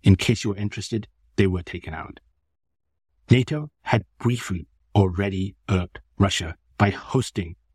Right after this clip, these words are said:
missiles in Eastern Europe, supposedly aimed at Iran. Iran? Seriously? Anyway, that had irked the Russians a lot because those missiles they felt were really aimed at Russia.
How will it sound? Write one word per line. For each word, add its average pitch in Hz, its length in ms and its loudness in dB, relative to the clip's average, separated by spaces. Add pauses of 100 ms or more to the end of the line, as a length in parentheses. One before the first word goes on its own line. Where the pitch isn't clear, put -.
missiles 95 540 0 (100)
in 110 220 2
Eastern 104 300 -4
Europe, 90 260 -6 (360)
supposedly - 760 -2 (340)
aimed 92 260 2 (140)
at 92 180 0 (140)
Iran. 85 420 -2 (800)
Iran? 95 720 0 (600)
Seriously? 117 580 0 (360)
Anyway, 98 360 0 (480)
that 131 300 2 (160)
had - 240 0 (160)
irked 104 240 -4
the 92 100 -6
Russians 95 320 -4
a 92 40 -4
lot 117 200 -4 (160)
because 101 440 2
those 113 240 0
missiles 92 500 -6
they 127 120 0
felt 87 320 -6 (100)
were 101 140 0
really 107 360 -6 (120)
aimed 98 280 2 (200)
at - 300 -2 (160)
Russia. - 500 -2